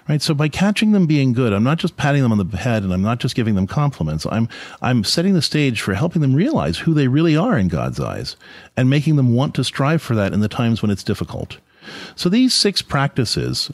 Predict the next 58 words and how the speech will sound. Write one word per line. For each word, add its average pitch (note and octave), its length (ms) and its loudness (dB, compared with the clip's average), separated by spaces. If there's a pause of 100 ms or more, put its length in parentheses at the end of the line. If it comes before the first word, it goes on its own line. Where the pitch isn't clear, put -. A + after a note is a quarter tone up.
uh, - 200 -2
help F#3+ 340 -2
us A2+ 260 -2
be C3+ 240 0
merciful C3+ 500 0
to - 160 -4
our G2+ 80 0
kids G2 340 -2
in G#2 140 2
ways G#2+ 280 0
that B2+ 100 -4
don't C#4 240 -4
just G#3 220 -6
let C3+ 160 -2
them B2 100 0
off, A#2+ 160 0
don't F3+ 160 0
let E3+ 120 -2
them C#3+ 120 0
off B2+ 120 -2
the F2+ 100 -2
hook G2 160 -4
at - 60 -2
all, F2+ 300 -2 (420)
um, G#2 320 0
and, A#2+ 140 -2
and A#2+ 220 0
don't D3+ 220 0
just C#3 160 -4
pretend B2+ 400 -2
things G#2+ 200 0
are G#2+ 60 0
better A#2+ 220 0
than G2 140 0
they G#2 100 0
are, G#2+ 300 0
but G2+ 220 -4
remind C3+ 520 0
them G3+ 160 2
of A2 200 -2
what D3 180 -2
their C3+ 140 0
dignity B2 380 0
and G#2 120 2
worth G#2+ 200 0
is A2+ 160 0
in G#2+ 120 2
God's E2+ 300 -2
eyes F#2+ 360 0 (320)
and D3+ 100 4
make D3+ 200 0
them D#3+ 220 2
want A2 260 0
to - 180 -4
strive G2 420 -2
for C2+ 260 -6
it, C2 120 -8 (400)
and A2+ 480 2